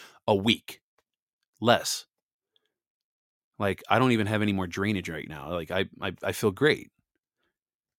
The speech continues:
And if you saw that stupid video of me being in shorts and bare feet out in the snow when it was, uh, you know, wind chills of, uh, minus five and, and blustery out with my margarita,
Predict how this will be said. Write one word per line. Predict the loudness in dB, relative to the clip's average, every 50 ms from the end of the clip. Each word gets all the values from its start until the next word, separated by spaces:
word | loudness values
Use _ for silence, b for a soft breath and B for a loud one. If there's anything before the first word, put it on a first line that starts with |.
| _ -2
And | -2 0
if | 0 0
you | -2
saw | 2 4 6 6 6
that | 4 2
stupid | 2 0 0 0 0 0 0
video | 2 2 4 4 4
of | 2 2
me | 0 0 0 0
being | 0 0 0 0 0
in | 0 -2
shorts | -2 0 2 2 2 2 0 -2 -4
and | -2 2
bare | 2 2 2 2
feet | 0 0 0 2 4
out | 2 2 0
in | 0
the | -2
snow | -2 0 2 2 2 4 4 2
when | 0 -2 -2
it | -4
was, | -4 -6 -4 -4 -6 -8 B B B B B B B B -2
uh, | -2 0 0 0 0 0 0 0 0 -2 -2
you | -2 -2 -2 -2
know, | 0 -2
wind | 0 2 2 2 2 2
chills | 2 2 2 2 2 0 -2
of, | -4 -4 -4
uh, | -4 -4 -4 -4 0
minus | 4 4 4 6 4 2 2
five | 2 4 6 6 6 6 4 2 0 0 0 0
and, | -2 -2 -2 -2 -2
and | -4 -4 -4
blustery | 0 2 2 4 2 2 0 -2 0 0 2
out | 2 2 2
with | 2 0 0
my | 0 0 0
margarita, | 2 0 0 0 -2 -2 0 2 2 2 2 0 -2